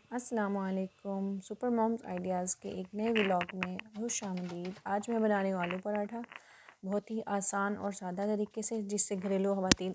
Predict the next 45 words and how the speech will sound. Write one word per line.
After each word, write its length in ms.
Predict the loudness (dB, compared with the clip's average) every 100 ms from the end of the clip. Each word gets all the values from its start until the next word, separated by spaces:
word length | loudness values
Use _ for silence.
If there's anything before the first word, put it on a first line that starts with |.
| -4
आराम 280 | 0 0 0
से 140 | -2
बना 220 | -4 -4
सकती 320 | -6 -10 _ -14
हैं। 140 | -14 -16 -20 -20 -20 _ 4
इसके 220 | 6 6
लिए 160 | 4
आलू 300 | 4 4 4
मैंने 200 | 4 4
बॉयल 260 | 4 2 0
कर 160 | -2 -2
लिए 200 | 0 -2
हैं 80 |
और 280 | -2 0 0
साथ 200 | 0 -6
ही 140 | -6 -6
प्याज 280 | 0 0 0
मैं 160 | 0 0
बिल्कुल 300 | -2 -2 0
बारीक 340 | 0 0 -2
बारीक 220 | -4 -4 -6
चॉप 200 | -4 -4 -2
कर 140 | 0 2
रही 120 | 2
हूँ 140 | 0 -6 -20 -20 -20 -4
हैंड 220 | -2 0
कटर 280 | -2 -4 -4
से। 160 | -2 -2
ये 100 | 0
मैंने 260 | 0 2
दराज 260 | 2 2 2
से 180 | 2 4
लिया 160 | 2
था, 220 | 0 -4 -4 -2
बड़ा 180 | -2 -2
ज़बरदस्त 540 | 0 0 0 -2 -2
है। 340 | -6 -6 -12 _ -20 -18 -10 -12 _ -20 _ -2
इसका 220 | 0 4
रिव्यू 200 | 4 4
भी 100 | 4
कभी 180 | 4 2
शेयर 220 | 2 -2
कर 120 | 0 0
दूँगी। 240 | 2 0
खैर, 320 | 2 0 0